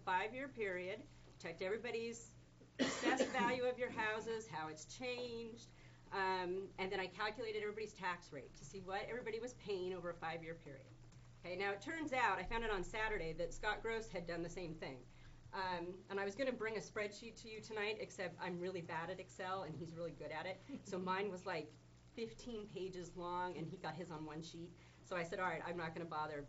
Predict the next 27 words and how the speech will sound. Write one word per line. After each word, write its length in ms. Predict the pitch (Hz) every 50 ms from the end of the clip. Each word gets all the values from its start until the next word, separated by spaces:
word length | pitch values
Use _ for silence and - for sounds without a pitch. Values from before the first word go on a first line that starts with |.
| -
photocopying 540 | - 170 - 254 262 - 285 285 311 - -
that 140 | 240 233 - -
for 100 | 185 147
everybody 320 | 139 147 143 139 143 151 151
and 100 | 151 156
he 100 | - 214
can 180 | - - 143
do 80 | 143 147
that." 220 | 135 131 117 - - - - - - - - - -
But 160 | 262 240 208
there 100 | 226 320
were 80 | 359 359
a 100 | 339 339
couple 240 | - 381 370 381 359
of 100 | 339 302
interesting 400 | 285 269 - 277 - - 262 240
things 280 | - 240 202 165 160 160
that 80 | 196
I 100 | 190 185
just 180 | 180 202 202 -
wanna 160 | 254 226 208
take 320 | 196 202 - 220 202 - -
the 60 | -
time 140 | - 185 175
to 80 | 175 -
point 260 | - - 175 160 139
out. 160 | 117 123 120